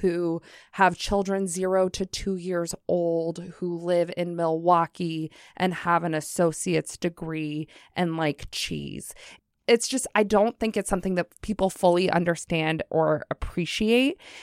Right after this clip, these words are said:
because, you know, I obviously wasn't using those tools for nefarious purposes. I was always upfront about it, but who's to, you know, necessarily stop someone from doing so?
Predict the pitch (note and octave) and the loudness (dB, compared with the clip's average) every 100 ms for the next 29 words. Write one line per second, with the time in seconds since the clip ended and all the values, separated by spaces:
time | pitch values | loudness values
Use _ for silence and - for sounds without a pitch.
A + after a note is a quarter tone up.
0 | - - G#3 - - G#3 G3 F#3 F#3 - | -20 -2 -2 -2 2 8 10 8 6 0
1 | - G#3+ G3 D#3+ D3+ - D#3+ D#3 D3+ D3+ | -4 2 4 4 2 0 2 2 2 -2
2 | D3+ D3 - E3 D#3+ D#3 D3+ - E3 D#3 | -2 -2 -2 -2 -2 -4 -6 -6 -10 -12
3 | D3+ D#3+ D3+ D3 D3 - - E3 D#3 - | -6 -4 0 0 -2 -8 -6 -4 -4 -6
4 | D#3 D#3 - D3+ D3 D3+ - - G3 F3 | -6 -6 -4 -4 -2 -4 -6 -4 -4 -4
5 | C#3+ D3+ D3 D3+ D3 D3 D3 D3+ - C#3+ | -2 -2 0 -2 -2 -4 -4 -2 -4 -6
6 | - D#3 D3+ D3+ C#3+ C#3+ D#3 - - D3+ | -6 -6 -4 -6 -6 -4 -6 -6 -2 -2
7 | D3 - - - _ _ _ _ _ - | -2 -6 -20 -20 _ _ _ _ _ -14
8 | - F3 - F#3+ - F#3 E3 D#3 E3 D#3+ | -14 -8 -4 -4 -2 0 2 2 -2 -2
9 | D#3 D3+ D3 D3 - D3+ C#3+ - - C#3+ | -2 -2 -4 -8 -8 -6 -6 -8 -8 -8
10 | - E3 - - F3 E3 - D2 D2 - | -8 -8 -8 -6 -6 -4 -6 -6 -8 -8